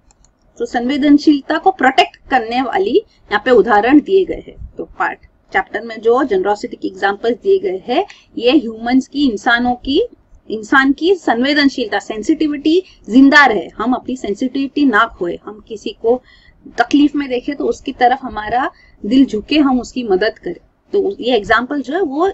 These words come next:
इस चीज में help करेंगे, ऐसे लिखा गया है। वस्तूंच्या संदर्भातील, वस्तु मतलब चीज, thing, तो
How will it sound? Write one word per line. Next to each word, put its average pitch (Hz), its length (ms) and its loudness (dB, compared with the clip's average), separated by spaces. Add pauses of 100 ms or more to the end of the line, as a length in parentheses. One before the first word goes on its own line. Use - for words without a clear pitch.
(160)
इस - 380 -14
चीज 262 240 2
में 294 160 4
help 202 260 4
करेंगे, - 380 -10 (720)
ऐसे - 240 -2
लिखा - 360 -12
गया - 200 -18
है। - 160 -20 (760)
वस्तूंच्या 392 840 4
संदर्भातील, 220 880 0
वस्तु 226 340 0
मतलब 277 300 0
चीज, - 440 -2 (460)
thing, 240 180 6 (440)
तो 262 80 -10